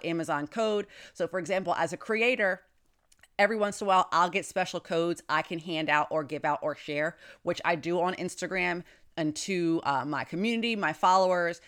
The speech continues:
saying, you know, "You can get the special discount on, you know, beauty products or shoes, and it's this exclusive discount, and I can give you fifteen percent off. You have to just use my code." And it's not eligible all around Amazon. It's a special code that's given to creators, which is another reason why to follow them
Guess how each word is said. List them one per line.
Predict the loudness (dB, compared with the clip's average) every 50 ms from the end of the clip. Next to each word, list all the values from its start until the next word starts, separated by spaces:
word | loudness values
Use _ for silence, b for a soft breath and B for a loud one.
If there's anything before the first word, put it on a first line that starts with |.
| B B B
saying, | -2 2 2 2 2 0
you | -2 -2
know, | -2
"You | -2
can | -2 -4
get | -6 -6
the | -8 -6
special | -2 -2 -2 0 0 -2
discount | -4 -4 -6 -4 -2 0 2 2 0 -2 -4 -4
on, | -4 0 2 2 2 2 2 0 -2 -2 -4 -6 -8 b b b b b b
you | -2 0
know, | 0 0 0 -2
beauty | -4 -6 -6 -4 -2 -2 -2
products | -2 0 2 4 4 6 4 2 0 -4 -16 -10 -4
or | -2 -2 -2 -2
shoes, | -2 -4 -2 0 0 0 0 0 0 0 -2 -2 -4 -4 -2
and | -2 -2
it's | -2 -4
this | -8 -8
exclusive | -8 -8 -8 -10 -12 -8 -6 -6 -4 -4 -4 -4 -2
discount, | -2 -2 -2 0 0 2 2 2 0 -2 -4
and | -4 -2
I | -2 -2
can | -4 -4
give | -6 -6
you | -6 -6
fifteen | -4 -4 -4 -4 -4 -8 -10
percent | -8 -10 -8 -6 -2 0
off. | 0 0 0 -2 -4 B B B B
You | -2 0
have | 0 0
to | 0 -2
just | -6 -4 -2 -2
use | -4 -2 -2
my | -4 -6 -6
code." | -6 -6 -6 -6 -8 -12 -18 _ B B B B B
And | B 2 2
it's | 2 0 -2
not | -2 2 2 2 2 2 4
eligible | 4 4 4 4 2 0 2 2 2 2 2 -2 _ 2
all | 4 6 6 6 6 6
around | 4 4 2 2 0 -2
Amazon. | -2 -2 0 0 0 0 0 0 0 0 0 -2
It's | -4 -4 -4 -6
a | -8
special | -4 0 0 0 0 0 -2 -4
code | -2 -2 -2 0 -2
that's | -2 -4 -4
given | -6 -4 -4 -2 -2
to | -4 -6
creators, | -6 -2 0 0 2 2 2 0 0 -2 -4
which | -6 -8 -6
is | -4 -4
another | -2 -2 0 0 0 2 2 0 0
reason | 0 -2 -4 -2 -4 -2 0
why | 0 0
to | 0 -2
follow | -2 0 2 4 4 4 4
them | 2 0 -2